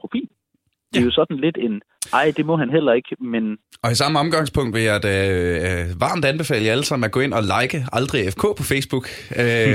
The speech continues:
Speaker 2: og lige sørge for at give os nogle reviews og, øh, nogle dejlige stjerner. Øh, og det er jo det, der, men det er jo det, hvis vi lige skal tage den, det er jo problemet med Facebook. Altså, jeg er komiker, jeg er en offentlig person, jeg bruger Facebook til mit arbejde. Og så er jeg
Speaker 1: Ja.
Speaker 2: med på, "Nå ja, men altså, nå ja, så,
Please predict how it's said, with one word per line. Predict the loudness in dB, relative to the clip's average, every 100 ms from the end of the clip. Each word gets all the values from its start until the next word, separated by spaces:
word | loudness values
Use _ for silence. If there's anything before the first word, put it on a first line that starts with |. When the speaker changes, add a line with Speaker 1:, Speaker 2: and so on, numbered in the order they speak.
| 2
Speaker 2:
og |
lige | 2 2
sørge | 2 2
for | 2 2
at | 2
give | 2 2
os | 2
nogle | 0 2
reviews | 0 2 0 0
og, | 2 2 2
øh, | 2 2
nogle | 0 0
dejlige | 0 0
stjerner. | 0 0 0 -2 -6 -4 0
Øh, | 2 2 2 2 0
og | 0
det |
er | 0
jo | 2
det, | 2
der, | 2 -2 -10 -6
men | -2
det | 0
er |
jo | 0
det, | -2 -4 -10 -12
hvis | -10
vi | -8
lige | -6
skal | -8 -6
tage | -6
den, | -6 -6
det |
er | -6
jo | -6
problemet | -4 -4 -2 -4
med |
Facebook. | -4 -4 -4 -8 -10 -20 _ _ _ _ _ -8
Altså, | -4 -2
jeg | -2
er | -4
komiker, | -4 -2 -2 -2
jeg | 0
er | 0
en |
offentlig | 0 0 -2 -2
person, | -2 -2 -4
jeg | -8 -10 -14
bruger | -6 -4 -4
Facebook | -2 -4 -4 -8
til | -4 -2
mit | -2
arbejde. | -2 -4 -4 -10 -8 -12 -14 -20 _ -6
Og |
så | 0 0
er | 2 2
jeg | 2
Speaker 1:
Ja. |
Speaker 2:
med | 2 0
på, | -2 -2
"Nå | -2 -2
ja, | -4 -6 -6
men | -2 0
altså, | 0 -2 -2 -4 -4 -6
nå | -4 -2
ja, | -2 -6
så, | -6 -6